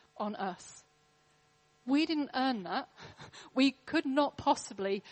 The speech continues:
have earned that. We could not do that ourselves. But we have been given that through the cross.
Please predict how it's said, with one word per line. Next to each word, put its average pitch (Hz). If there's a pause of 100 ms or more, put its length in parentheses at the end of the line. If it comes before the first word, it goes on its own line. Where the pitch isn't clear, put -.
(140)
have 208
earned 190
that. 170
We 202
could -
not 269
do 233
that 226
ourselves. 202 (640)
But 254
we 262
have 269
been 240 (440)
given 226
that 196
through 196
the 190
cross. -